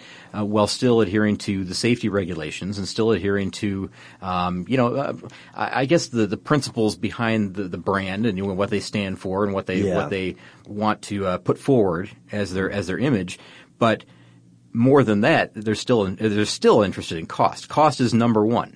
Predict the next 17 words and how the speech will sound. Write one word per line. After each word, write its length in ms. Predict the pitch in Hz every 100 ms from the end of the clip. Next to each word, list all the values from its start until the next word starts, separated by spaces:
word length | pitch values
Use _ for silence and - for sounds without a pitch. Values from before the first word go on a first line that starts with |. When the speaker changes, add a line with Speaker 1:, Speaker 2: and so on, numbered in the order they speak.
| -
Speaker 2:
Cost 340 | - 110 110 98
is 120 | -
king. 320 | - 117 95
Speaker 1:
Well, 340 | 120 135 135 117
Speaker 2:
I 60 | -
Speaker 1:
yeah, 140 | 135 95
okay. 340 | 98 80 85 -
Should, 180 | 196
should 200 | 143 226
I 20 | 208
say 240 | 208 190
cost 400 | - 170 156 151
is 100 | 143
number 220 | 151 139
one? 180 | 143 151
Because, 320 | 135 127 107 - - - - - - -
uh, 120 | -